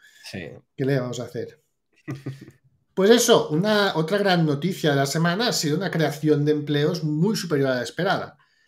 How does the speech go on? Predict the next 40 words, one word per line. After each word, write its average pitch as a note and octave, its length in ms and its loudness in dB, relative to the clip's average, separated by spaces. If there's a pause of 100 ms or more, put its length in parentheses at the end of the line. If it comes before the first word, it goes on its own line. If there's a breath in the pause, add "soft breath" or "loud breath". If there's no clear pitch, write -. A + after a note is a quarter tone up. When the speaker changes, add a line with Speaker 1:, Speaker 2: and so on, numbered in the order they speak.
(120)
Speaker 1:
El F#2+ 100 -10
doble. G2 260 -4
Speaker 2:
Eh, A2 560 -8 (360)
sí, - 420 -16 (220)
eh, A2+ 280 -14
ha A2 120 -10
sido C3 220 -6
una B2+ 80 -4
sorpresa C#3+ 360 -2
porque D#3 200 -6
es - 140 -6
cerca B2+ 260 -4
del B2 220 -2
doble B2 340 -2
de D3 80 -4
lo A#2 80 -6
que B2+ 80 -8
había A#2 160 -6
previsto. A#2+ 580 -10 (360)
Se - 140 -16
preveía G#2+ 360 -8
una A#2+ 120 -8
creación B2+ 400 -6
de B2 60 -8
doscientos A#2+ 500 -8
setenta A#2+ 300 -8
mil A#2+ 180 -6
puestos D3+ 500 0
y A2+ 60 -8
se - 120 -10
han A2+ 60 -6
ido A#2 140 -8
casi C3 280 -4
a A#2+ 100 -2
quinientos G#2+ 420 -14
mil. A#2 300 -10 (800 loud breath)
Eh, A2+ 280 -10
¿hay C#3 140 6
matices? E3+ 680 2
Pues A2+ 220 -6